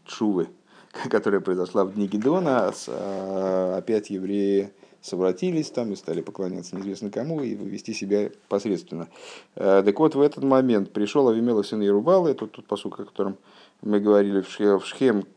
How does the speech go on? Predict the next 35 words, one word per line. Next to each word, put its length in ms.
к, 120
э, 500
братьям 460
матери 300
своей, 520
и 360
он 260
им, 140
он 340
говорит, 540
э, 1120
с-, 240
значит, 260
"Что 280
лучше, 480
э, 180
что 240
лучше 420
для 180
вас? 160
Говорите 340
вслух 340
всех 300
жителей 380
Шхема, 420
что 240
лучше 260
для 120
вас? 200
Власть 280
ли 80
над 220
вами 260
семидесяти 500
человек, 480